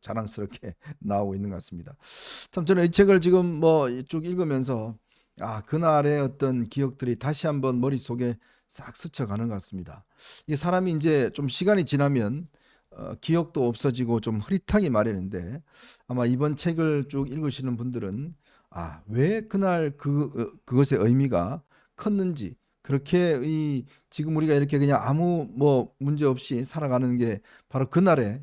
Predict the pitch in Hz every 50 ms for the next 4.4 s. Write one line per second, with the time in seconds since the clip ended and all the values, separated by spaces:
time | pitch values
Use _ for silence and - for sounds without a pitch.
0 | 147 - 104 98 92 90 110 131 131 127 131 135 147 156 - 151 143 139 123 -
1 | 127 127 147 160 139 117 113 110 - - 113 107 104 101 98 95 - 113 110 101
2 | 90 - 107 107 95 85 85 98 120 123 127 139 143 143 165 147 110 - - _
3 | _ - - - - - - - - _ 147 151 170 185 165 - 170 165 165 156
4 | 160 151 120 127 156 170 -